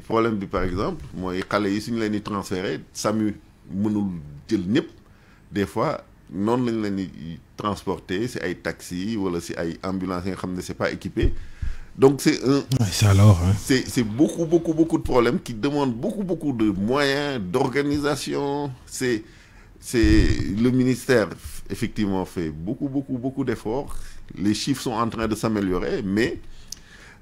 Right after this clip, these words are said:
Speaker 1: euh, il y a encore beaucoup, beaucoup, beaucoup de gaps. Parce que sooy xool, ñun, suñu mortalité néonatale, mooy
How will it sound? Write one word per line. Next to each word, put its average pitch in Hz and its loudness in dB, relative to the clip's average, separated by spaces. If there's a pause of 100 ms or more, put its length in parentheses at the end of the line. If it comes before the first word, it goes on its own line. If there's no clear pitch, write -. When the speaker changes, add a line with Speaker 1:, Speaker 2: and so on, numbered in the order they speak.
Speaker 1:
euh, 95 2
il 90 0
y 95 2
a - 2
encore 101 -6
beaucoup, 135 -4
beaucoup, 139 -2
beaucoup 131 -2
de 110 0
gaps. 98 0
Parce 104 -6
que 101 -6
sooy 147 2
xool, 113 0
ñun, 120 0
suñu 123 -2
mortalité 104 0
néonatale, 85 -4 (540)
mooy 92 -4